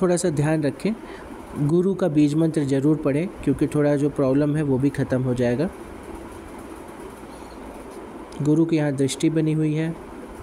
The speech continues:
शनि आपके सप्तम में है। देखिए, age difference देखने को मिलेगा आपके life में जो आएंगे उसका।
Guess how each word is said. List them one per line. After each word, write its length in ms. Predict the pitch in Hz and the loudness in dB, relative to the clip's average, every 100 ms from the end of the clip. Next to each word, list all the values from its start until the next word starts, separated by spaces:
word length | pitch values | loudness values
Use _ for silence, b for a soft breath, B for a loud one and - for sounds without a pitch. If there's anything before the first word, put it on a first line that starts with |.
| - | -6
शनि 340 | - 147 160 | 0 2 2
आपके 320 | 147 - 147 | 0 0 -2
सप्तम 540 | 135 - 135 - - 156 | 0 0 -2 -2 -2 2
में 200 | 165 160 | 2 2
है। 180 | 160 170 - - - - - - - - - - - - - - - 147 | 0 -2 -8 -14 -14 -14 -14 -12 -12 -10 -10 -8 -10 -10 -10 -12 -8 -2
देखिए, 540 | 143 160 175 - 165 | 0 2 0 2 2
age 140 | 165 147 | 2 2
difference 460 | 156 151 156 156 | 0 2 0 2
देखने 340 | 139 139 143 135 | 2 2 2 2
को 120 | 143 | 2
मिलेगा 440 | 135 127 127 165 - - | 2 4 2 2 -2 -6
आपके 420 | - 131 143 - 139 | -2 -2 -2 -2 2
life 280 | 135 139 | 2 2
में 100 | 147 131 | 0 2
जो 140 | 131 | 2
आएंगे 380 | 123 135 131 143 | 2 2 2 0
उसका। 460 | - 135 - 139 | 0 -4 0 -2